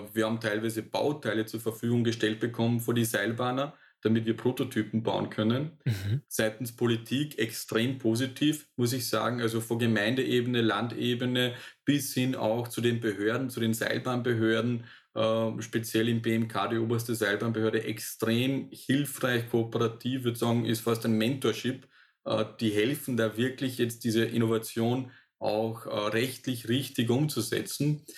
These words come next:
Speaker 1: Und auch ganz wichtig, äh, so Instanzen wie tüv oder zertifizierte Seilbahningenieure, die natürlich später ja auch eine, sagen wir, eine sehr wichtige Rolle spielen, weil sie auch eine gewisse Sicherheitsgewährleistung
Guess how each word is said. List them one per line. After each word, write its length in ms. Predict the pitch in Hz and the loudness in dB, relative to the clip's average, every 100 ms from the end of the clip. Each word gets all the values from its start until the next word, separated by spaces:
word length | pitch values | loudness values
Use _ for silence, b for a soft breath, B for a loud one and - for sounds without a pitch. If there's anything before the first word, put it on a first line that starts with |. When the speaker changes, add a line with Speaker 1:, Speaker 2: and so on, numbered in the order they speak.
| B _ | B _
Speaker 1:
Und 520 | 113 113 120 120 117 | 2 2 2 0 0
auch 360 | 98 101 123 - | 0 0 0 -2
ganz 300 | 120 117 120 | -2 -2 0
wichtig, 560 | 120 117 - 117 113 | -2 -2 0 0 2
äh, 340 | 113 107 110 107 | 0 2 0 -2
so 200 | - 110 | 0 0
Instanzen 600 | 110 - 104 110 120 107 | 0 -2 -2 -2 -2 -2
wie 180 | 104 | -4
tüv 440 | - 160 151 - - _ _ - | 2 2 2 -2 -18 _ _ -2
oder 260 | 107 107 | 0 0
zertifizierte 720 | - 107 - 113 - 117 120 | 0 -4 -4 -8 -2 -2 0
Seilbahningenieure, 1200 | 110 107 120 127 120 120 117 113 110 110 113 117 117 B - | -2 -2 -2 -2 -2 0 0 0 2 2 2 0 -2 B -4
die 60 | 117 | 0
natürlich 400 | 110 120 117 113 | 0 2 0 0
später 420 | - 117 131 127 | 0 0 2 2
ja 140 | 110 | 0
auch 300 | 107 107 113 | 2 0 0
eine, 540 | 110 104 98 98 101 - | -2 -4 -4 -4 -8 -12
sagen 200 | 113 101 | -8 -2
wir, 60 | 104 | 0
eine 140 | 104 | 2
sehr 200 | 98 107 | 2 2
wichtige 440 | 131 151 - 117 110 | 0 -2 -2 -2 0
Rolle 260 | 113 139 120 | 2 0 -2
spielen, 320 | - 101 104 | -4 -6 -4
weil 120 | 101 | -4
sie 140 | 104 107 | 0 0
auch 200 | 107 117 | 0 0
eine 140 | 107 | -2
gewisse 380 | 107 113 113 110 | 0 -2 -2 -4
Sicherheitsgewährleistung 1120 | 131 143 117 104 - 107 104 104 101 110 101 | -4 -2 0 -2 -2 0 2 2 -2 -6 -10